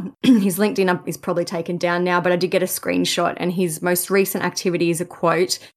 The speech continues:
It said, "I'm not impressed by your money, position, or title. I am impressed by how you treat others."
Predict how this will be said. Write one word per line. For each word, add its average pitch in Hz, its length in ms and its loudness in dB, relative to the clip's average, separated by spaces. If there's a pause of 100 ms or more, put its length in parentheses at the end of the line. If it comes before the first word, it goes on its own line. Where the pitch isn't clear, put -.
(260)
It - 140 -10
said, 180 180 0
"I'm 185 220 4
not 190 180 2
impressed 185 540 -2
by 180 80 4
your 175 160 4
money, 185 320 2
position, 180 560 0
or 170 100 2
title. 165 640 -2
I 165 140 2
am 170 80 4
impressed 170 560 0
by 160 100 2
how 165 160 -4
you 156 160 -4
treat 175 400 -2 (160)
others." - 560 -6